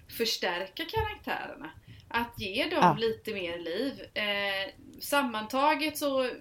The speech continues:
Speaker 1: min, min utmaning när jag skriver är att jag behöver f-, fördjupa beskrivningar. Det, på totalen, det är någonting som jag verkligen ska bära med mig till texter framåt.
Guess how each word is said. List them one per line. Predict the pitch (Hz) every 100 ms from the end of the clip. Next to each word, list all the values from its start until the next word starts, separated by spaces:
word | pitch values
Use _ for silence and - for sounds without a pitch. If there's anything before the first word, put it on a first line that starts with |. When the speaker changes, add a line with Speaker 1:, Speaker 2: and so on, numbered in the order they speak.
| - -
Speaker 1:
min, | 233 220 214 214 - - - -
min | - 220 214 214
utmaning | - 233 214 220 226 285 294
när | 285
jag | 233 190
skriver | - 190 175 175 254
är | 220
att | 185 208
jag | 180 165
behöver | 175 190 156 147 160
f-, | 170 - - - -
fördjupa | 220 190 165 - 185
beskrivningar. | 185 - 214 165 151 165 214 262 247
Det, | 247
på | - 262
totalen, | 262 269 269 254 220
det | 233
är | 226
någonting | 208 185 185
som | 175
jag | 175
verkligen | 190 180 175
ska | 196
bära | 190 196
med | 185 156
mig | 151
till | 151 170 160 -
texter | - 180 - 160
framåt. | 160 175 156 202 226 -